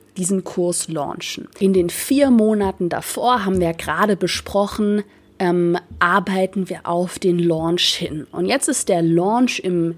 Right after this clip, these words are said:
Juli gekommen und wir wollen den Online-Kurs jetzt richtig gut vermarkten. Und da empfehle ich dir, Tipp Nummer vier,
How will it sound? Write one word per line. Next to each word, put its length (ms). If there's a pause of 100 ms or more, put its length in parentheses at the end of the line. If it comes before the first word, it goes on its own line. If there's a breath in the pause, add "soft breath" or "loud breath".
Juli 540
gekommen 480 (220)
und 180
wir 180
wollen 220
den 160
Online-Kurs 800
jetzt 340
richtig 440
gut 180
vermarkten. 760 (560 loud breath)
Und 260
da 280
empfehle 500
ich 180
dir, 420 (280)
Tipp 240
Nummer 300
vier, 500